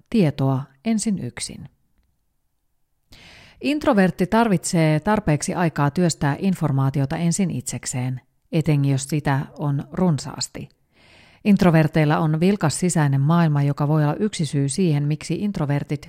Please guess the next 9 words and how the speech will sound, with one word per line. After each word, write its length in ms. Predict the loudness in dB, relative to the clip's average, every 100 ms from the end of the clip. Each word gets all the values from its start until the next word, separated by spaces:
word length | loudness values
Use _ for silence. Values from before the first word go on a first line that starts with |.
| -6
tarvitsevat 540 | -2 -2 -2 -4 -6 -4
aikaa 440 | -4 -2 -2 -2
ajatella 500 | 0 -2 -2 -2 -2
ja 180 | 0 -2 -4 -14 -20 _ -2
järjestellä 680 | 2 2 2 0 -2 -2 -2
pään 240 | 0 0 0
sisällä 360 | -2 -2 0
vellovia 460 | 0 0 0 -2 -2
asioita. 720 | -4 -6 -6 -10 -10 -14